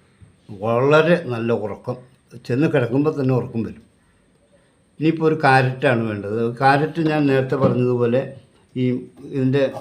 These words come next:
ഇത് തൊലി കളയരുത്. ഒന്നിൻ്റെയും പച്ചക്കറിയുടെ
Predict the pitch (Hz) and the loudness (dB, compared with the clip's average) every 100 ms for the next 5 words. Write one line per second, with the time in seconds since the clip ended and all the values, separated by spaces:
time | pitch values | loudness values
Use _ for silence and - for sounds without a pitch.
0 | - 135 151 165 165 190 135 120 110 87 | -4 0 0 2 2 4 6 6 4 -2
1 | - - - - _ _ _ - - - | -12 -16 -18 -20 _ _ _ -20 -18 -20
2 | _ - 127 139 165 175 180 143 127 135 | _ -8 0 2 4 2 2 0 -2 2
3 | 143 143 | 2 0